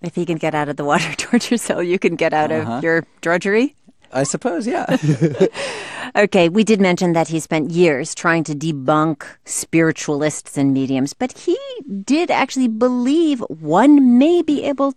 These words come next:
Speaker 1: to reach the dead. In fact, he thought he might pull it off himself from the grave. How did he set this up?
Speaker 2: Well, I mean, Houdini believed that if anyone would be able to escape death,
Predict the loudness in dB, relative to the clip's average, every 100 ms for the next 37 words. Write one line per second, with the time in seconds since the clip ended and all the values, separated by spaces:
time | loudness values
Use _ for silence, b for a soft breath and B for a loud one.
0 | -6 -4 -2 -2 -4 -4 -4 -4 -8 -4
1 | -2 -2 -2 -2 -4 -6 B B B -4
2 | 0 0 0 0 -2 -6 -6 -4 -4 -6
3 | -6 -6 -6 -6 -6 -6 -8 _ -20 _
4 | -2 2 2 2 -2 -2 -8 _ _ -4
5 | -2 0 -2 -2 -4 -6 -12 -14 -16 B
6 | B B 0 2 4 2 0 0 0 2
7 | 2 2 0 -2 -2 -4 -6 -2 2 4
8 | 4 2 0 -2 -2 -2 0 -4 -6 -6
9 | -6 -4 -4 -4 -2 -2 -2 -10